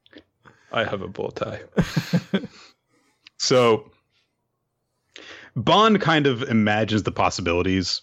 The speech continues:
like, "Oh, maybe I'm playing hide and seek with, with, with Anya, and the power go, or maybe the power goes out, or maybe I'll get blindfolded and offered a surprise," like, very silly things.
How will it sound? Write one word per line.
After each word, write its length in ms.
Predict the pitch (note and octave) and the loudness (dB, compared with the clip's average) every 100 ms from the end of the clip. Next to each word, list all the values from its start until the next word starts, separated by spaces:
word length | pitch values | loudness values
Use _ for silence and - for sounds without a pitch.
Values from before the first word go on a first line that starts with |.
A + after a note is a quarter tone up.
| - | -8
like, 160 | E2 - | -10 -6
"Oh, 260 | C#3+ A#2 - _ - | 0 0 -2 _ -6
maybe 520 | E2 E2 E2+ F2 F2+ | -4 -4 -4 -2 0
I'm 200 | F2+ F#2+ | 2 0
playing 320 | G#2+ A2+ A2+ | 2 2 4
hide 180 | A#2 C3 | 4 4
and 120 | B2+ | 4
seek 420 | - F3 C3 - | 4 4 2 0
with, 200 | G#2+ F#2+ | 0 0
with, 320 | G2 A2 - - | 0 -2 -2 -4
with 200 | G#2+ B2 | -2 2
Anya, 320 | C3 A#2+ A2 | 2 2 2
and 160 | G2+ G#2+ | 0 -2
the 60 | |
power 440 | - B2 C#3+ B2+ G#2+ | 0 2 4 4 2
go, 200 | A#2+ A2+ | 0 -4
or 180 | A#2 A#2 | -2 0
maybe 200 | B2+ C3 | 0 0
the 60 | |
power 280 | - B2+ C3 | 2 2 2
goes 280 | A2 G2+ G2 | 2 0 0
out, 200 | F#2 F#2 - - | 0 0 -6 -2
or 100 | A#2 | 2
maybe 420 | A#2+ C#3+ C3+ B2+ - | 4 4 6 4 2
I'll 140 | C3 C3 | 0 2
get 200 | A#2 F#2+ | 0 0
blindfolded 720 | A2+ C#3 C#3+ B2+ B2 A2 G#2 | 2 2 2 2 2 2 0
and 120 | G#2 | 0
offered 380 | A2 A2 A#2+ G#2 | 0 0 -2 -2
a 40 | |
surprise," 840 | - A#2 - C#3 B2 F2 E2 - - A2 G#2+ G#2 - | -2 -4 2 4 4 2 0 -4 -10 -12 -12 -8 -4
like, 180 | G2+ - - | -4 -4 -6
very 480 | A#2+ B2 A#2+ G2 G2 - _ | 0 2 2 0 -6 -20 _
silly 380 | - G2+ F#2+ G2+ | -4 -2 0 0
things. 500 | G#2+ G#2+ A2 G#2+ | 2 2 2 -2